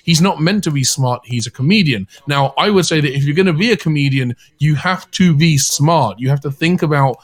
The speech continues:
what you are saying. You have to be able to construct a joke and string a sentence together. And Jim Davidson, to his credit, can string a sentence together. It's just the sentences are, more often than not,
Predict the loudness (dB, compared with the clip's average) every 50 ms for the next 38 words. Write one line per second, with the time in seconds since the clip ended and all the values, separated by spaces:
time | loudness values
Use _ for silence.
0 | -20 _ _ -6 -2 0 0 0 0 0 0 0 0 0 0 0 0 2 2 2
1 | 2 0 -2 -2 -4 -2 -2 -2 -4 -4 -4 -6 -4 -2 0 0 0 -2 -2 -4
2 | -4 -4 -4 -2 -2 -2 -4 -2 -2 -2 -2 -2 -4 -10 -14 -8 -4 -4 -4 -2
3 | -2 0 2 2 2 0 -2 -6 -16 -20 _ -20 -20 _ _ -6 -4 -4 -2 -4
4 | -2 -2 -2 -2 -2 -2 -2 0 0 0 0 -2 -4 -4 -6 -8 -6 -6 -4 -4
5 | -4 -6 -8 -10 _ -20 -20 _ _ -2 0 2 2 4 4 4 4 4 4 2
6 | 2 2 0 0 0 0 0 0 0 0 0 2 2 4 4 4 4 4 2 0
7 | -2 -2 0 2 2 2 0 -2 -2 -6 _ _ _ _ 0 2 2 2 2 0
8 | 0 0 0 0 0 0 2 2 2 4 4 2 2 0 -2 -6 -8 -6 -6 -6
9 | -6 -6 -8 -8 -10 -12 _ _ _ -6 -4 -2 -2 -4 -4 -4 -6 -2 0 0
10 | 0 0 0 -2 -2 -4 -2 -2 -2 -2 -2 0 2 2 4 4 4 4 4 4
11 | 4 4 2 0 0 -4 -4 -4 -4 -4 -2 -2 0 0 -2 -2